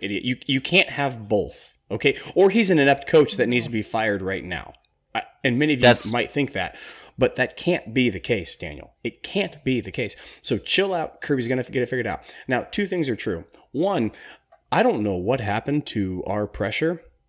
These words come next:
Speaker 1: I, I don't know where the speed rush on the outside went, but Daniel, it, it has evaporated like dew on the grass.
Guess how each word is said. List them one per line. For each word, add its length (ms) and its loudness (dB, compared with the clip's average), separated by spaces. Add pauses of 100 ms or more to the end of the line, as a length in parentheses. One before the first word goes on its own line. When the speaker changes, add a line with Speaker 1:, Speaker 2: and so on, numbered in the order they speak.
(140)
Speaker 1:
I, 160 -6
I 80 0
don't 180 0
know 120 0
where 680 -2 (180)
the 100 -2
speed 360 0
rush 280 0
on 100 -2
the 100 -4
outside 500 2
went, 380 -4 (180)
but 400 -6 (140)
Daniel, 600 -2 (120)
it, 180 0 (460)
it 160 4
has 160 6
evaporated 1000 -4 (460)
like 360 -6
dew 320 4
on 100 2
the 80 0
grass. 600 -8